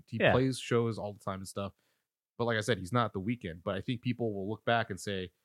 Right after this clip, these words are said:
Speaker 1: you know, if the next generation of artists are like, "Oh, man,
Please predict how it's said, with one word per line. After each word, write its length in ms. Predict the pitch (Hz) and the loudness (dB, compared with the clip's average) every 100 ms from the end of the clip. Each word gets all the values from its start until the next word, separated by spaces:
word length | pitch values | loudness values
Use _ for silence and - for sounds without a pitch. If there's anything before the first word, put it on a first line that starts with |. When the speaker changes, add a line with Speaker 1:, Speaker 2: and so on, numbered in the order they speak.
| _ _ | _ _
Speaker 1:
you 80 | - | -8
know, 80 | 98 | -6
if 80 | 90 | -4
the 80 | 104 | 0
next 300 | 127 131 - 113 | 0 0 -8 -2
generation 440 | 127 117 120 - | 2 2 0 -4
of 60 | 101 | 0
artists 220 | 117 110 | 0 0
are 40 | |
like, 120 | 95 - | -6 0
"Oh, 220 | 120 107 | 4 4
man, 360 | 101 113 104 87 | 4 2 2 -4